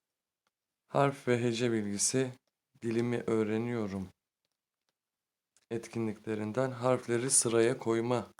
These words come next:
işlemlerine göz atacağız. Evet, dilerseniz öncelikle alfabemizi kısaca hatırlayarak, alfabemiz hakkında bilgiler vererek başlayalım.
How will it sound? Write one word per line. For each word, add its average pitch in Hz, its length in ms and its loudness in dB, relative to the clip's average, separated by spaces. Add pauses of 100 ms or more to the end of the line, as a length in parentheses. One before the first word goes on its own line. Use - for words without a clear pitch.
(420)
işlemlerine 110 720 0
göz 113 240 -2
atacağız. 110 640 -6 (1600)
Evet, 147 320 6
dilerseniz 143 760 4
öncelikle 127 720 0
alfabemizi 123 1080 2 (480)
kısaca 117 640 4 (680)
hatırlayarak, 113 1040 2
alfabemiz 117 640 0
hakkında 120 460 -2
bilgiler 123 500 2
vererek 113 480 0
başlayalım. 110 560 -4